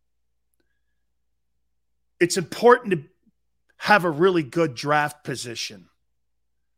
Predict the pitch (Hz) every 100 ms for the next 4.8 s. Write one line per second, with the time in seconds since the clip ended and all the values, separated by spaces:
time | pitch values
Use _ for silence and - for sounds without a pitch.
0 | _ - 110 147 - 165 143 117 127 151
1 | 127 113 104 110 104 90 _ _ _ _
2 | _ _ _ _ _ _ _ _ - 214
3 | 226 208 185 226 240 160 151 156 - 160
4 | 156 135 135 156 110 - - -